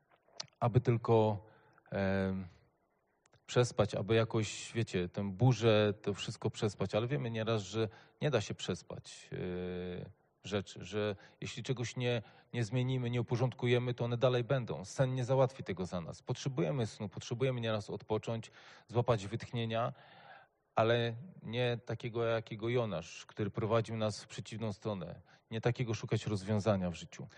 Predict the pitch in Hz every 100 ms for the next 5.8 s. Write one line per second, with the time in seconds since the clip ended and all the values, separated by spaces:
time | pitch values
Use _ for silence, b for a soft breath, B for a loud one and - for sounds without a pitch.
0 | B - 104 101 117 107 - 104 107 110
1 | 98 - - 101 104 98 - 90 85 -
2 | B B B - 110 127 - 139 135 -
3 | - 127 120 117 117 117 117 - - 120
4 | 120 117 123 120 98 127 131 107 98 110
5 | - - 98 110 117 104 110 123